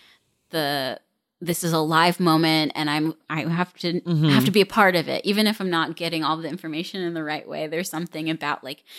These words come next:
Speaker 1: the live tweeting, and everyone's trying to figure out what's <laughs> going on.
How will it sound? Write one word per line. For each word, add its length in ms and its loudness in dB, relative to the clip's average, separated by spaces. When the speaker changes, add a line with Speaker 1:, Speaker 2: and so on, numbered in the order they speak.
Speaker 1:
the 100 0
live 320 0
tweeting, 460 4
and 100 4
everyone's 380 2
trying 160 -2
to 40 -4
figure 240 -6
out 140 -4
what's 140 -6
<laughs> 320 -14
going 120 -6
on. 140 -16